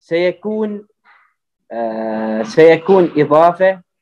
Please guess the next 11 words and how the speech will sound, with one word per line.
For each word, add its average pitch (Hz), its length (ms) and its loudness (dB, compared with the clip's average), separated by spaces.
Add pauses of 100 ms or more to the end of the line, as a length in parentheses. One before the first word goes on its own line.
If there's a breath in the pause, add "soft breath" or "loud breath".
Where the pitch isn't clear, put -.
(460)
كبيرة 147 480 2
جدًا 151 400 -4
لنادي 135 680 -4
الزمالك، 165 560 -6
وأتمنى 160 560 -4
فقط 156 460 -6
منه 151 500 -4 (520)
أن 139 140 4
يهتم 147 460 2
بالعامل 139 560 0
البدني 147 800 -4